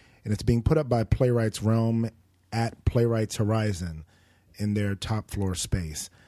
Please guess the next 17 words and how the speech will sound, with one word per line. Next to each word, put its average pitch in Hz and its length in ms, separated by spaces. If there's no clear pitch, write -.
Uh, 98 220
the 95 120
cast, 120 760
some 117 260
of 104 160
my 101 160
favorite 120 420
actors, 107 540
Chinasa 110 680
Uche, 113 640
Lakeisha 117 460
Michelle 107 520
May, 110 540
and 104 240
Hubert 113 380
Point 110 460
Dujour. 110 640